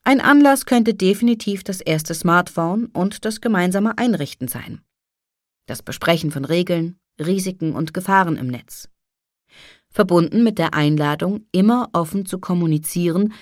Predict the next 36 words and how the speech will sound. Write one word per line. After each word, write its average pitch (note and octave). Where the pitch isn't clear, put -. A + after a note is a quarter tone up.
wenn F3+
man F#3+
ein G3
komisches A3
Bauchgefühl A3
hat A#2+
oder B2
eine B2
doofe D#3
Sache F#3
gezeigt -
bekommt C#3+
oder C3
gesehen B2+
hat. -
Man F3+
könnte G3
explizit D3+
fragen, D#3
ob -
das C3
Kind D#3+
schon C3
mal B2+
Nacktbilder C3+
oder B2+
Videos C#3+
auf -
dem C3+
Handy D3
gesehen A#2+
hat. -
Es G#3+
gibt C4
viele C4
Möglichkeiten, F#3+